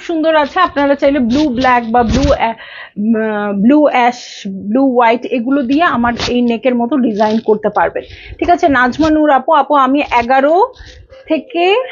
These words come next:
আঠারোতে যাব, এগারোতে আঠ-, আঠারোতে যাব, কত দূরে আপু? মনে হয় এরকম লিখতে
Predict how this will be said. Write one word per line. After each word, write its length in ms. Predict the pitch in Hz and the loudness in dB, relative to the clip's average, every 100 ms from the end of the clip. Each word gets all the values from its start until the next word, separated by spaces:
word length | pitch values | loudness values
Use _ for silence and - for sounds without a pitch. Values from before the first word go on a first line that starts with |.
| - - 233 | -14 -4 -4
আঠারোতে 480 | 247 302 302 311 359 269 | 0 2 2 2 0 2
যাব, 220 | 247 226 214 269 220 - _ _ _ _ _ _ _ _ 427 _ _ _ _ _ _ - - _ - - 226 659 - _ _ _ _ _ - - - | 2 2 2 2 0 -4 _ _ _ _ _ _ _ _ _ _ _ _ _ _ _ -20 -20 _ -20 -20 -20 -20 -20 _ _ _ _ _ -20 -12 -4
এগারোতে 340 | 226 262 269 302 294 | 2 2 2 0 -2
আঠ-, 280 | - - - - - | -4 -8 -18 -6 -4
আঠারোতে 360 | - 277 269 285 | 0 0 2 2
যাব, 100 | 254 214 226 | 2 2 -2
কত 180 | 220 - 294 233 | -2 -2 0 0
দূরে 220 | 233 240 190 | 2 2 2
আপু? 180 | - 165 - _ _ _ - | -2 -12 -14 _ _ _ -10
মনে 120 | 202 | -8
হয় 120 | 220 | -6
এরকম 200 | 202 196 202 190 | -6 -4 -2 -2
লিখতে 220 | 185 - | -4 -10